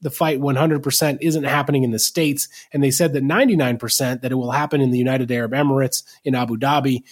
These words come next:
After talking to the U F C, we decided to fly over to the Emirates a month before the fight.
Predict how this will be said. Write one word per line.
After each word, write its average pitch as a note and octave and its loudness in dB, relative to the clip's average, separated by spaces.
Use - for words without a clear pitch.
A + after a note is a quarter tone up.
After C#3 -6
talking E3 2
to D#3 2
the C#3+ -2
U D3+ 4
F C#3 2
C, E3+ 0
we C#3+ 2
decided D3 0
to C3 0
fly E3 -2
over D3+ 2
to B2 -4
the B2+ -2
Emirates B2+ 0
a B2 -2
month C#3+ 0
before C#3 -4
the A#2+ -6
fight. B2 -4